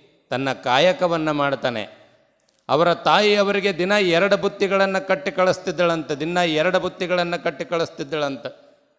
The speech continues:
ಅವ ಒಬ್ಬನೇ ಬುತ್ತಿ ಎರಡುಗಳು.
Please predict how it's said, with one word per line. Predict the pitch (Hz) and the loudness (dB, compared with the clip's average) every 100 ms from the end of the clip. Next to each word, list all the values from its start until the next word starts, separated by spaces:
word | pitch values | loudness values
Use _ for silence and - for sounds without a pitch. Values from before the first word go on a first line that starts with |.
| _ _ | _ _
ಅವ | 143 | 2
ಒಬ್ಬನೇ | 190 208 208 190 208 208 160 113 98 - _ _ _ _ | 4 4 4 2 0 0 0 -4 -12 -20 _ _ _ _
ಬುತ್ತಿ | 92 98 - 160 120 | 0 0 0 -4 -2
ಎರಡುಗಳು. | 101 92 87 82 76 _ _ | -2 -6 -10 -12 -16 _ _